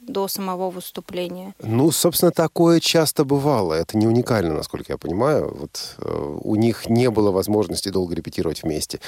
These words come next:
Speaker 2: Или были все-таки пары, которые, там, я не знаю, общались как-то, разговаривали друг с другом?
Speaker 1: Когда я пришла на репетиции, мне показалось, что многие познакомились только на репетиции, либо друг друга увидели вообще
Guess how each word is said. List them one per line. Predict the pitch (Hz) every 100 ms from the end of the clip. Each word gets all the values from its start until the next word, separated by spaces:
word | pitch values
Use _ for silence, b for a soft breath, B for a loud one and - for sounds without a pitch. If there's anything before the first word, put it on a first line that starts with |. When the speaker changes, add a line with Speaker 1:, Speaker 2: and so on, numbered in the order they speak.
| B B
Speaker 2:
Или | 151 220
были | 180 175
все-таки | 131 123 - 113
пары, | - 135 110
которые, | 90 - 82
там, | 71 67
я |
не | 64
знаю, | - 58
общались | - - 95 85 -
как-то, | - - - 52 52
разговаривали | 64 71 73 78 80
друг | -
с | -
другом? | 71 - - - _
Speaker 1:
Когда | - 247 285 269 262 -
я | 233
пришла | 233 247 254 - 330
на | 370 269
репетиции, | 226 247 240 330 330 - 247 226 214 196 - _
мне | 254 285 320 247 175
показалось, | 220 - 254 320 370 320
что | - 233
многие | 226 240 302 240 214 196
познакомились | - 220 214 262 262 196 -
только | - 214 -
на | 208
репетиции, | 202 202 220 - 349 - - 202 190
либо | 214 262 220 208 196 B B B
друг | 226 208 202
друга | 202 277 240
увидели | 214 196 226 214 220 196
вообще | 190 180 - -